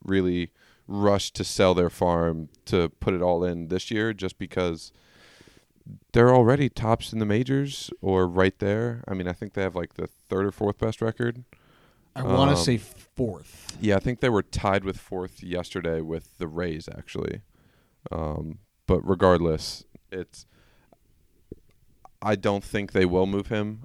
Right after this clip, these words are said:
Speaker 1: unless it's for a, like,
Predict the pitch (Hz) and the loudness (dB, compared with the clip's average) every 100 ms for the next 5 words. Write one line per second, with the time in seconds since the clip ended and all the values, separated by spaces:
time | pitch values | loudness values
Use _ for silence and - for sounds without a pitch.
0 | - 90 87 85 - 85 - 87 82 80 | -8 -4 0 -2 -2 -4 -2 -2 0 -2
1 | 78 80 - - - - - - _ - | -4 -8 -10 -18 -20 -20 -18 -18 _ -20
2 | - _ _ _ - - _ _ _ _ | -20 _ _ _ -20 -20 _ _ _ _
3 | - 98 80 - | 4 4 4 -2